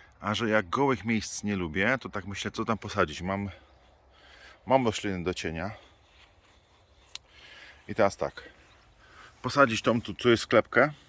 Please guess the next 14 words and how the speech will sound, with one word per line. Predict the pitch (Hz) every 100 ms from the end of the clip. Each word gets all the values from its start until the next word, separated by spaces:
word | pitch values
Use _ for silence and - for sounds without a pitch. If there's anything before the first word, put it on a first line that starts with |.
| _ _ _ _ _ _ - 98
Bardzo | 92 78 78 120 110 110
fajna | - 110 104
roślina | 98 110 95
do | 92
cienia, | 95 107 92 101 117 - _ - - - - -
bylina, | 80 98 98 98 101 123
która | - - 104 98 95
ma | 92 90 90
przepiękne | - - 110 - 117 101 101
kwiaty. | 90 - 90 117
To | - 107
ja | 90
mam | 98 76 90
odmianę, | 85 95 92 85 87